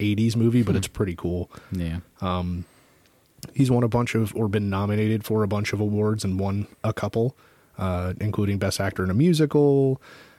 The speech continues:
Speaker 1: um, Best Musical Theater Album, Supporting Actor,
Speaker 2: Hmm.
Speaker 1: stuff like that. So
Speaker 2: Well, I assume the accident was before toxicology was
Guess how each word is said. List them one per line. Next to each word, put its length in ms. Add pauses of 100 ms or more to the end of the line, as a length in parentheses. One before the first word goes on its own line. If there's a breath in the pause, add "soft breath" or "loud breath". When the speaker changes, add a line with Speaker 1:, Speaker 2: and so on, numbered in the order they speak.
(160 loud breath)
Speaker 1:
um, 560 (580 soft breath)
Best 220
Musical 260
Theater 400
Album, 680 (420)
Supporting 460
Actor, 380
Speaker 2:
Hmm. 40
Speaker 1:
stuff 260
like 220
that. 300
So 240 (2000 soft breath)
Speaker 2:
Well, 120
I 60
assume 340
the 100
accident 420
was 120
before 360
toxicology 840
was 460